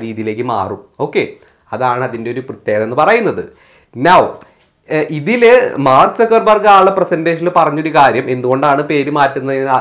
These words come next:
അദ്ദേഹം പറഞ്ഞൊരു കാര്യം എന്താണ്, അവരുടെ ഫ്യൂച്ചർ വിഷൻ, ഓക്കെ, അതായത് ഭാവിയിലേക്ക് അവര്, ഏ, കൊണ്ടുവരാൻ പോകുന്ന കുറേ പ്രൊഡക്റ്റുകളുണ്ട്.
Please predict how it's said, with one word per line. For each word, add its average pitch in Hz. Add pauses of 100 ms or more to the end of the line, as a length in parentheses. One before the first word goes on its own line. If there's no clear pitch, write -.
അദ്ദേഹം 120
പറഞ്ഞൊരു 135
കാര്യം 127
എന്താണ്, 117 (300)
അവരുടെ 220 (140)
ഫ്യൂച്ചർ 220
വിഷൻ, 143 (200)
ഓക്കെ, 104 (100)
അതായത് 123 (100)
ഭാവിയിലേക്ക് 180
അവര്, 185 (480)
ഏ, 143 (240)
കൊണ്ടുവരാൻ 151
പോകുന്ന 139
കുറേ 151 (100)
പ്രൊഡക്റ്റുകളുണ്ട്. 131